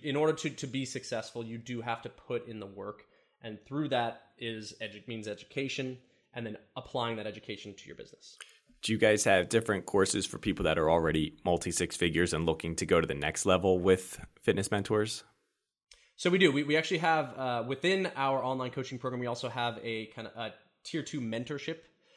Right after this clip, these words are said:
Speaker 1: that allows people that are, that are already being successful to then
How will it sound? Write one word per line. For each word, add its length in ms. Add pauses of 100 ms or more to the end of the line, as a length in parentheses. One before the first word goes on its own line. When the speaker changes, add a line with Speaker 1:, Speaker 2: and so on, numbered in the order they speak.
(280)
Speaker 1:
that 200
allows 600
people 260
that 160
are, 260
that 100
are 140
already 300
being 240
successful 580 (140)
to 100
then 380